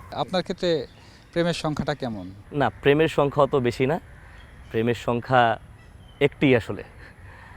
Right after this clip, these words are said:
Speaker 2: যার সাথে আছি সেটাই প্রেম।
Speaker 1: তো তার সাথেই পরিণতি হওয়ার সম্ভাবনা আছে?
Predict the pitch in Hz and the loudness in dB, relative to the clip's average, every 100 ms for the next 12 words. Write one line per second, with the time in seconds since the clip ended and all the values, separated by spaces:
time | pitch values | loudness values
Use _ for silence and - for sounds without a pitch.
0 | - 117 117 127 123 117 - 226 285 - | -14 -6 -4 -4 -2 -4 -2 -8 -8 -6
1 | 123 107 - 98 - - - - 151 165 | -4 -4 -6 -14 -16 -20 -12 -8 2 2
2 | 180 170 185 165 165 143 151 143 139 143 | 2 -2 0 0 -2 -2 -4 -2 0 -2
3 | - 135 131 127 123 113 - | -2 -6 -4 -6 -6 -8 -12